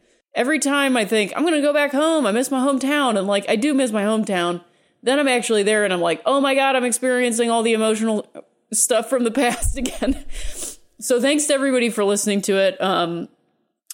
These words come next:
I do wanna mention that in the midst of it, I neglected to mention, uh, Tony Stone, Connie Morgan, and Mamie Peanut Johnson, three women who played in the Negro Leagues,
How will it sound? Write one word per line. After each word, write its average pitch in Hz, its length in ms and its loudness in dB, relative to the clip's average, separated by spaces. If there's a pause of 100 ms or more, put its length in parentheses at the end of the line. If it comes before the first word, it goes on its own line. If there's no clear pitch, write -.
I 202 600 0 (140)
do 247 180 2
wanna 254 200 2
mention 220 440 0
that 190 220 2
in 196 180 -2
the 196 80 -2
midst 233 420 -2
of 220 100 2
it, 247 260 0
I 175 480 0 (540)
neglected 214 680 0
to 220 120 2
mention, 190 800 -2
uh, 160 380 0 (140)
Tony 269 360 0
Stone, 208 500 -2
Connie 254 360 -2
Morgan, 202 600 0 (100)
and 190 480 0
Mamie 196 320 0
Peanut 202 420 -2
Johnson, 208 540 -2
three 214 340 -2
women 240 460 0
who 233 180 -2
played 262 540 0
in 254 160 -2
the 285 80 0
Negro 262 440 0
Leagues, 151 480 -4